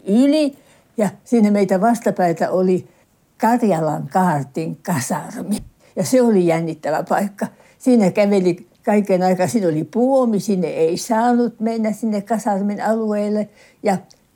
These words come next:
puomin edessä käveli edestakaisin vahtisotilas, jolla oli pistin nostettu korkealle. Ja se oli jännittävää. Sitten me kysyimme, että mitä varten sä täällä vartioit, että no kun tuonne ei saa mennä. No kuitenkin sitten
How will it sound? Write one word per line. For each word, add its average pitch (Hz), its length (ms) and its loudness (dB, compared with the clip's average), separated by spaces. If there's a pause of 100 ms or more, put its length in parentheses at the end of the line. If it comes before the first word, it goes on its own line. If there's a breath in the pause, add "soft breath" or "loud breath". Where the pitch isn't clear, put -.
(120)
puomin 226 440 2
edessä 208 480 0
käveli 180 480 0
edestakaisin 175 840 -2
vahtisotilas, 214 1120 -2 (200 soft breath)
jolla 190 220 2
oli 180 240 2
pistin 202 720 -2
nostettu 185 560 -4
korkealle. 226 800 0 (460 soft breath)
Ja 185 240 0
se 208 160 0
oli 170 220 2
jännittävää. 165 720 -6 (240 soft breath)
Sitten - 180 -4
me 185 120 4
kysyimme, 220 440 4
että 170 160 -2
mitä 202 280 2
varten 160 300 -4
sä 156 180 -4 (240)
täällä 180 360 -2 (600)
vartioit, 208 560 0
että 170 380 -2
no 240 80 4
kun 240 240 2
tuonne 220 360 0
ei 240 240 2
saa 233 240 0
mennä. 185 420 -2 (520 soft breath)
No 254 160 2
kuitenkin 262 540 2
sitten 240 440 2